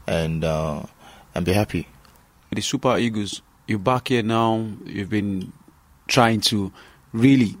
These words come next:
Speaker 2: show yourself in the Super Eagles. Now, this is a big opportunity for you. Do you think you have a point to prove to anyone?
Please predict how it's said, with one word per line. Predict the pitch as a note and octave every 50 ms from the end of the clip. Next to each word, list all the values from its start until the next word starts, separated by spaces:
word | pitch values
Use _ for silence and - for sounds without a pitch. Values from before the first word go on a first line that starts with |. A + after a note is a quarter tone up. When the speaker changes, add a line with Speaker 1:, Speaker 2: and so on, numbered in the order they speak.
| - _
Speaker 2:
show | - - - C3 A#2+ G#2+ A2 G#2+
yourself | A2+ A2 G#2 - - B2 G#2+ G2+ - -
in | G2+ G2+
the | G#2
Super | F#2+ - A2 G2 A2 G#2+ G#2
Eagles. | G#2 G2+ F#2+ G2+ F#2+
Now, | G2+ A2 A2
this | G#2+ A#2+ B2 G2+
is | G#2 - - _
a | G#2
big | G2 - B2 B2 A#2+
opportunity | A#2+ A2+ - A2+ - - A#2 A2 G#2+ G2+ - A2
for | G2 - - G2+
you. | G2 G2 G2 F#2 - - - - - - - - - _ _ -
Do | A2+ C3+
you | E3+
think | E3+ - E3 C#3+ A#2
you | A#2
have | A2+ A#2
a | A2
point | - C3 B2 A#2+ A#2+
to | A2+
prove | - A2+ G#2+ -
to | - G#2
anyone? | G#2 G#2 G2+ F#2+ F2+